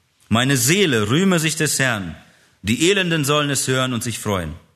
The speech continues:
Erhebt mit mir den Herrn und lasst uns miteinander seinen Namen erhöhen.“ Ja, wir sehen hier, dass,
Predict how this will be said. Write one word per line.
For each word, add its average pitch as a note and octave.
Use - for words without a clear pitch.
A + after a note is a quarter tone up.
Erhebt C#3+
mit E3
mir D#3+
den D3
Herrn A#2+
und G#2+
lasst A2
uns G2
miteinander A2+
seinen F#2+
Namen F#2+
erhöhen.“ F#2+
Ja, A#2
wir B2+
sehen D3+
hier, D3
dass, -